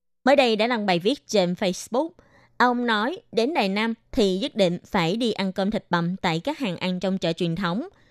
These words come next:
đồng thời cũng tạo nên làn sóng thảo luận nhiệt liệt của các cư dân mạng. Mọi người cùng thảo luận là ăn cơm thịt bằm Đài Nam thì phải ăn như thế nào, như thêm rau thơm, thêm chà bông vân vân. Muốn biết cơm thịt bằm Đài Nam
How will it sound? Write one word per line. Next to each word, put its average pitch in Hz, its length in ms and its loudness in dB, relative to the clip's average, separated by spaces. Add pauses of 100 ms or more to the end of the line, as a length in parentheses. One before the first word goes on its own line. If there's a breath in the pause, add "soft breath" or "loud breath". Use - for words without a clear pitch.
(240 soft breath)
đồng 240 140 2
thời 220 220 2
cũng 214 260 -2
tạo 175 220 0
nên 202 180 -4
làn 180 220 -2
sóng 214 280 -2
thảo 220 160 0
luận 185 220 2
nhiệt 175 200 -2
liệt 185 320 -2
của 175 240 6
các 320 200 -4
cư 254 100 0
dân 190 260 -2
mạng. 175 260 -2 (420 soft breath)
Mọi 226 140 4
người 233 200 2
cùng 226 200 0
thảo 226 160 0
luận 208 360 0
là 190 280 2
ăn 208 380 -4
cơm 208 200 0
thịt 220 160 -4
bằm 175 220 0
Đài 175 160 0
Nam 202 280 0 (280 soft breath)
thì 262 180 6
phải 208 160 -2
ăn 214 240 -2
như 208 140 0
thế 269 140 0
nào, 190 280 2 (320)
như 214 240 6
thêm 214 280 0
rau 214 160 2
thơm, 233 260 2 (100)
thêm 196 280 0
chà 180 140 2
bông 190 220 0
vân 226 200 0
vân. 247 260 0 (640 soft breath)
Muốn 262 260 6
biết 339 220 -2
cơm 233 180 2
thịt 247 140 -2
bằm 185 240 0
Đài 185 140 0
Nam 214 260 0